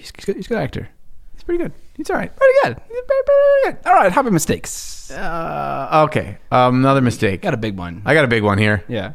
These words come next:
Speaker 2: Uh, it's called commission painting.
Speaker 1: <laughs> Starts with a C and ends in omission.
Speaker 2: Yeah.
Speaker 1: <laughs>
Speaker 2: You should omit yourself from ever doing it.
Speaker 1: <laughs>
Speaker 2: Zing. Uh, don't do commission painting.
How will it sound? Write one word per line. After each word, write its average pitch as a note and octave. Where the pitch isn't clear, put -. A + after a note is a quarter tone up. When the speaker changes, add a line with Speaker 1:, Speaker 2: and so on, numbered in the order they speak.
Speaker 2:
Uh, G#2
it's A2
called B2+
commission G#2
painting. -
Speaker 1:
<laughs> E3
Starts -
with D#3+
a D#3+
C E3+
and C#3+
ends C#3+
in D#3
omission. C3
Speaker 2:
Yeah. A#2+
Speaker 1:
<laughs> C#3+
Speaker 2:
You D#3+
should D#3
omit D3
yourself A2+
from A2+
ever G#2+
doing A#2
it. F#2
Speaker 1:
<laughs> -
Speaker 2:
Zing. C3
Uh, A#2+
don't F#3+
do C#3
commission A#2
painting. F#2